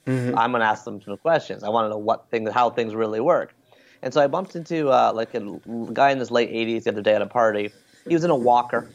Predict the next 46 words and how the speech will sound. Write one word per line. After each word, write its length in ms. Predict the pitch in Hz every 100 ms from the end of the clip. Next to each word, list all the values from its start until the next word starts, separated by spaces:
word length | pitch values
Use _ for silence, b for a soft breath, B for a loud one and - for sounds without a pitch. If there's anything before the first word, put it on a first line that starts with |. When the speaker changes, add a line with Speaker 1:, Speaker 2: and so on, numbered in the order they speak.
| _ -
Speaker 2:
You 120 | -
know, 80 | 131
he 60 | 135
had 100 | -
Speaker 1:
Mm-hmm. 100 | -
Speaker 2:
kinda 180 | 131 110
two 160 | - 120
canes, 340 | 117 110 107
a 40 |
walker. 420 | 107 104 104 - 104
He's 200 | 104 113
a 140 | 110
very 340 | - 110 139 120
elderly 320 | 110 104 104
gentleman. 440 | 104 107 107 104 101 B B B B B - - _ -
And 420 | 175 160 117 175 - _
someone's 320 | - 156 156
like, 140 | 151 -
"Do 80 |
you 60 | 165
know 80 | 160
who 80 | 143
that 180 | 139
is? 240 | 170 127 90
That's 200 | 131 -
that 280 | 175 - -
billionaire 540 | 139 139 135 120 113
developer 680 | 104 98 113 190 185 101 101
that, 140 | 107
like, 120 | 107 -
kinda 180 | 117 101
runs 300 | 107 110 104
all 100 | 104
the, 80 |
half 300 | 98 131 147
the 80 | -
houses 560 | - 110 160 139 107 95
in 120 | 101
this 160 | 98 -
country. 480 | - 90 85 80 - _ -
You 80 |
know, 80 | 110
he 100 | 101
builds, 300 | 95 104 90
like, 200 | 98 98
neighborhoods." 580 | 104 117 113 85 - -